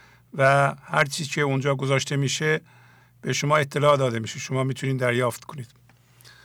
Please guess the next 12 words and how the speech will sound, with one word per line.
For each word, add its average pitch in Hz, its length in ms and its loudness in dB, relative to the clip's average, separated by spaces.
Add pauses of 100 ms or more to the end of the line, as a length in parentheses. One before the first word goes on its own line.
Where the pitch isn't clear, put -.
(440)
بله، 123 400 -2 (1160)
پس 143 200 -10
یه 135 100 0
بار 139 220 2
دیگه 131 180 -4
اینا 131 160 0
رو 135 140 -2 (560)
خواهم 127 460 -4
گذاشت، 139 600 -2 (720)
تلگرام 127 440 -2
شخصی 131 480 -2
من 147 300 -2